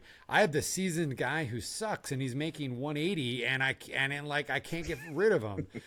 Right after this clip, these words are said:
Speaker 1: So, so I think for
Speaker 2: Hmm.
Speaker 1: anyone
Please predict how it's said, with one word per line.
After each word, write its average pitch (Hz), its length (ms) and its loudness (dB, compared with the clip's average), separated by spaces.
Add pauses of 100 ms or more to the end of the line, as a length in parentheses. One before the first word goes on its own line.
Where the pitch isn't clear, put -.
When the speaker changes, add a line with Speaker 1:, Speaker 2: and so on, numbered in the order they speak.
(220)
Speaker 1:
So, 175 500 6 (340)
so - 240 2
I 202 60 8
think 285 300 0
for 190 520 4
Speaker 2:
Hmm. 104 280 4
Speaker 1:
anyone 165 420 0